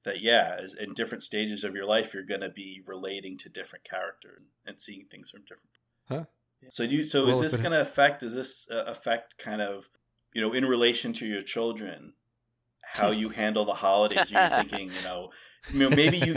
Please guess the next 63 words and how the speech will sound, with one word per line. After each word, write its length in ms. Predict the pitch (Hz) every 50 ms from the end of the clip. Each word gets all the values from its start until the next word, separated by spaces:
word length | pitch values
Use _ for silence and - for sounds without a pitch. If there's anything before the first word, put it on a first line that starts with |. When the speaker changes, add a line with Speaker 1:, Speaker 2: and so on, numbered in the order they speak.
| 120
Speaker 1:
you, 100 | - 123 117
maybe 260 | 139 143 156 165 175
you 80 | 175 156
have 320 | - 143 143 147 147 -
something 360 | - 165 139 135 - 127 120 117
that 140 | 113 107 113
you 120 | 117 117 113
like, 240 | 117 110 107 107 - 127
"Oh, 160 | 120 113 107
this 260 | 107 131 135 - -
is," 400 | 139 127 127 123 117 117 - - -
you 160 | 123 120 113
insist, 420 | 110 107 - - 127 123 123 -
like, 200 | - 95 98 -
"This 180 | - 127 123 -
is 160 | 127 123 -
a 60 | 123 117
tradition. 520 | - 120 110 127 127 - - 139 131 120
We've 160 | 110 101 98
always 300 | 110 110 117 120 117 -
done 240 | - 117 110 113 117
it. 140 | 117 107 -
I 120 | 101 107
did 200 | 107 107 117 110
it 80 | 113 101
with 100 | 104 -
my 160 | 107 104 101
parents, 500 | 101 - - 107 104 104 107 107 107 - 101
and 80 | 95
now, 340 | 98 98 98 95 92 92 - _ _ _ _ _
you 80 | 117 113
know, 80 | 101
you 200 | 95 101 117 127
kids, 340 | 123 - - 131 120 107 107
you're 80 | 117 107
gonna 180 | 117 110 107
do 240 | 101 101 117 113 113
this 220 | 110 107 104 - 107
with 160 | 98 - 104
me 180 | 107 107 104
because 320 | 104 101 95 - - 98 101
it's 160 | 95 - -
what 140 | - - -
we 100 | 95 92
do." 300 | - 113 107 104 101 98
And 120 | 98 95
then, 280 | 98 95 95 95 - - _ _ _ _ _ _ _ _
you 100 | - 104
know, 120 | 98 95 98
now 160 | 107 107 107
do 60 | 107
you 100 | 107 104
think, 200 | - 110 101 104 101
"Oh, 200 | 107 107 98 92
am 80 | 92
I, 360 | 95 98 101 98 104 107 107 - _ _ _ _
you 100 | - 98
know, 220 | 98 92 62 - - _ _ _ _ _ _ _ _ _ - _ -
am 120 | 104 101
I 80 | 98 101
pulling 340 | - - 123 117 110 101 95
a 60 | 92
Clark? 500 | - - - 104 101 98 107 107 -